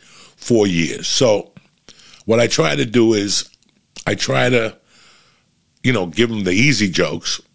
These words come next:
But then I'm trying to write jokes for him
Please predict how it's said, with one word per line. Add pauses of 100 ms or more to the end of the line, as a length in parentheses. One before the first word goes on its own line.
(580)
But
then
I'm
trying
to
write
jokes
for
him